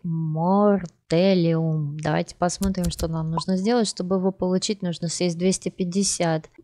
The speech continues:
очков растений. А, нужно пройти двадцать пять тысяч, пролететь, точнее, использовать рефлект и загнездить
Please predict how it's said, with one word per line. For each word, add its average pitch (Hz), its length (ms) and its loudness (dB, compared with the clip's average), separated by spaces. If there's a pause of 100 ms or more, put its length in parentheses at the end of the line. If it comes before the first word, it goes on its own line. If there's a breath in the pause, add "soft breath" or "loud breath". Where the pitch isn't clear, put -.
очков 214 480 -2 (100)
растений. 185 1120 2
А, 175 160 2
нужно 208 540 2 (200)
пройти 208 480 4
двадцать 190 380 4
пять 160 320 -2
тысяч, 165 440 -6
пролететь, 233 600 0
точнее, 220 600 0
использовать 196 720 2
рефлект 170 720 -2 (220 soft breath)
и 262 340 2
загнездить 180 720 0